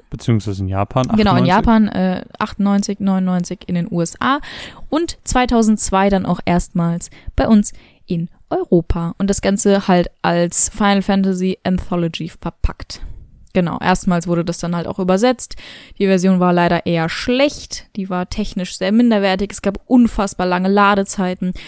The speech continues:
Speaker 2: Die Übersetzung war laut Internet grottenschlecht und ja, es gab auch
Speaker 1: Mhm.
Speaker 2: viele Fanübersetzungen damals noch von der Super Nintendo-Version und die waren wohl um Längen besser.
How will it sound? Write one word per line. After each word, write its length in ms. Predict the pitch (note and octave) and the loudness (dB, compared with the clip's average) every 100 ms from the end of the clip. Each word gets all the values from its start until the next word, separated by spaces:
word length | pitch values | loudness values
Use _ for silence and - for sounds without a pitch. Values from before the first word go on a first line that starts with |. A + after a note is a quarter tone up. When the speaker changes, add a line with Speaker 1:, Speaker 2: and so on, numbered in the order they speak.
| - - | -16 -8
Speaker 2:
Die 40 | |
Übersetzung 640 | D#3 G3 G3+ G#3 - G3 F3+ | 0 2 2 0 0 0 2
war 360 | F3 F3+ F#3 F3+ - | 0 0 0 -2 -8
laut 280 | - F#3 F#3 | 0 2 2
Internet 460 | G3 F#3+ F#3+ F#3 - _ | 0 0 0 -4 -8 _
grottenschlecht 760 | - E3+ - - F3+ E3 - - | -4 -2 -2 -4 -2 -4 -4 -10
und 320 | - D#3+ D#3+ - - - | -8 -8 -10 -14 -18 -14
ja, 200 | - D3 - - | -10 -10 -12 -14
es 100 | - | -8
gab 120 | - F#3+ | 0 2
auch 100 | G3 | 2
Speaker 1:
Mhm. 40 | |
Speaker 2:
viele 200 | - G3+ | 2 2
Fanübersetzungen 1000 | - F#3 F#3+ A3 G3 G3+ - G#3 G#3 G#3+ | 2 0 2 4 4 0 -4 -2 -2 0
damals 460 | G3+ G3 G3 G3 - | 0 0 0 -2 -2
noch 160 | F#3 | -4
von 200 | - F3 | -2 -2
der 120 | F3 F3 | 0 0
Super 200 | G#3 A#3+ | 2 2
Nintendo-Version 840 | G#3+ A3 G#3 G3+ G3+ G3 G3 G3+ - - - - - | 2 0 0 0 0 0 0 0 -4 -12 -20 -18 -6
und 100 | F3+ | 0
die 100 | F3+ | 0
waren 340 | E3+ E3 E3 D#3 | 2 2 0 0
wohl 180 | D#3 D#3+ - - | -2 -4 -8 -2
um 100 | F3 | 0
Längen 460 | D#3+ G3+ A#3 F#3+ | 4 6 6 6
besser. 400 | D#3+ D3+ - D#3+ | 0 -4 -8 -12